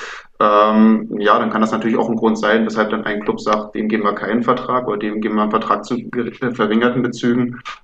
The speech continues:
Ähm, das fließt definitiv mit ein. Ähm, deswegen,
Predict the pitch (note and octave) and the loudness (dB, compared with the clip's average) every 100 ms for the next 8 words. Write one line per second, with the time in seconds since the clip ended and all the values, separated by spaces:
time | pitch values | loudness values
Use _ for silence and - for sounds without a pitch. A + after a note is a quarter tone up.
0 | - G2+ G2+ G#2 G#2 - A2 - A2+ - | -2 0 2 0 -6 -4 -4 -2 -6 -4
1 | A2+ A#2+ A2 A#2+ A2+ G#2 - G#2 A2+ A2 | -2 -2 0 -2 -2 -4 -2 0 0 -4
2 | - - - F#2+ G2 G2 G2 G#2 G#2 G#2 | -12 -12 -4 -2 -2 -6 -8 -4 -2 -4
3 | G#2+ | -6